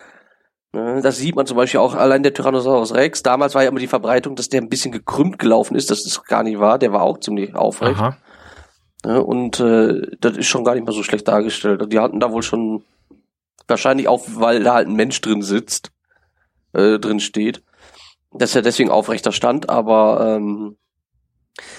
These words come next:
Speaker 1: ansonsten von den Kostümen her haben die sich ganz gut daran gehalten, muss ich sagen. Also das war schon nicht schlecht.
Speaker 2: Naja, also wenn ich jetzt hier dem, äh, Ultraman-Wiki entnehmen kann, haben die
Speaker 1: Mhm.
Speaker 2: sich also auch bei den anderen Schreien der Dinosaurier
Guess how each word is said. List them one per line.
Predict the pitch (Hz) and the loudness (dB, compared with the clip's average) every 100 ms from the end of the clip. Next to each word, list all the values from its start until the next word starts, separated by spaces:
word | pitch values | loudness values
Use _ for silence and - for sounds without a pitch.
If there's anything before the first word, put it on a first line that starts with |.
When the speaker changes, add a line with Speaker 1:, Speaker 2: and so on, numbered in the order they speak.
| - - _ _ _ _ _ - | -20 -20 _ _ _ _ _ -6
Speaker 1:
ansonsten | - 107 120 151 143 | -4 0 0 -2 0
von | 135 | 2
den | 131 | 2
Kostümen | 117 - - 139 180 | 0 -2 -2 0 2
her | 147 | 4
haben | 139 | 2
die | 139 | 0
sich | 131 117 | -4 0
ganz | 131 123 | -2 -2
gut | - 123 | -6 -2
daran | 110 117 | 0 0
gehalten, | 110 101 110 113 | 0 2 0 0
muss | 104 | -2
ich | 95 98 | -2 -2
sagen. | 110 98 | 0 2
Also | 107 110 | 0 0
das | 107 - | -2 0
war | 107 | 0
schon | - | 0
nicht | 104 98 | -2 -2
schlecht. | - 101 - - _ _ - - - | -2 -2 -2 -16 _ _ -20 -18 -6
Speaker 2:
Naja, | - 123 | 0 2
also | 135 120 | 4 2
wenn | 117 | 2
ich | 123 | 2
jetzt | 123 | 0
hier | - 131 | 0 2
dem, | 127 123 120 - _ _ | 2 0 -4 -12 _ _
äh, | 123 | 0
Ultraman-Wiki | 127 135 - 127 120 120 123 135 | 2 2 2 2 2 0 0 -2
entnehmen | 120 131 123 127 | -2 0 0 2
kann, | - 127 123 123 | 0 -2 0 -4
haben | - 117 123 | -2 4 4
die | |
Speaker 1:
Mhm. | 113 | 4
Speaker 2:
sich | 117 | 4
also | 123 113 | 2 2
auch | 139 | -2
bei | - 127 | 0 0
den | 127 | 0
anderen | 123 123 127 127 | 0 0 0 0
Schreien | - - 120 123 120 | -4 0 2 2 0
der | 117 | -2
Dinosaurier | 113 123 120 120 123 120 117 | 0 0 2 2 2 2 0